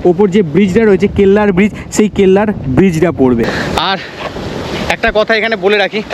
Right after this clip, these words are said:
আমরা যখন সুন্দরবন ট্রিপ করেছিলাম, আমরা কিন্তু এই নদীর ঠিক ওই দিকের অংশটা, যেটা হচ্ছে মোহনা টাইপের,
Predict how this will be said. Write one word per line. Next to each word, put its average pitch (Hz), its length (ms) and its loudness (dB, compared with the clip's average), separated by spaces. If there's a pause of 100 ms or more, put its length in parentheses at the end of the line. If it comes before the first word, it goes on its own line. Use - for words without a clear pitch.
(1000)
আমরা 214 280 0
যখন 233 220 2 (100)
সুন্দরবন 214 400 2
ট্রিপ 214 280 -4
করেছিলাম, 220 380 2
আমরা 202 200 0
কিন্তু 208 280 0 (120)
এই 214 200 2
নদীর 220 360 2 (300)
ঠিক 233 140 2 (100)
ওই 220 220 2
দিকের 226 240 2
অংশটা, 180 440 2
যেটা 170 280 0
হচ্ছে 208 220 0
মোহনা 208 480 2
টাইপের, 190 400 0